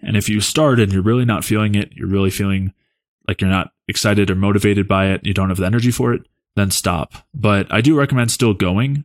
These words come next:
or then stop or decrease, depending on how, how bad. But I do recommend still going, 'cause sometimes we could just be a little tired from the long day, but actually would still really benefit from the exercise.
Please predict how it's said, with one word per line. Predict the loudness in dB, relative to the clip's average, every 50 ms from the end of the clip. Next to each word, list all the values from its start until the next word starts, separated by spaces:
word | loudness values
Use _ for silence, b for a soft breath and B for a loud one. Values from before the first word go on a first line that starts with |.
| -6 _
or | -4 0
then | 0 0 0
stop | 0 0 0 -2 0 0
or | 0 -2
decrease, | -2 -2 -4 -6 -6 -4 -4 -4 -4 -4 -6
depending | -8 -8 -6 -6 -4 -4 -4
on | -4 -4
how, | -2 -4 -4 -4 -6 _ _
how | -6 -6 -4
bad. | -2 -2 -4 -4 -6 -6
But | -4 -4 -4 -4 b b b b b b b _
I | -2 2
do | 2 2 2
recommend | 2 0 0 0 0 0
still | 0 0 2
going, | 2 2 2 2 0
'cause | -2 -2
sometimes | -2 -2 -2 -2 0 0 0 0 -2 -4 -4 -8 _ _ _ _ _ _ _ _ _ _ _ _ _
we | -2 -2 0
could | 0 0 -2
just | -2 -2 -2 -2
be | 0 0 2 2 2 0
a | -2 -4 -8 -8 -4 -2
little | -2 -2
tired | -2 -2 -2 -2 -2 -2 -2
from | -2 -4 -4
the | -2
long | -2 -2 -2 -2 0
day, | 0 2 2 2
but | 2 2 2
actually | 0 0 0 0 0 0 0 0 -2 -2 -4
would | -4 -4
still | -4 -4 -2 -2
really | 0 0 0 0
benefit | 0 0 -2 -2 -4 -4 -6
from | -6 -4 -4 -4 -2
the | -2 -2 -2 -2
exercise. | -2 -2 -2 -2 -2 -2 0 0 0 0 0 -2 -4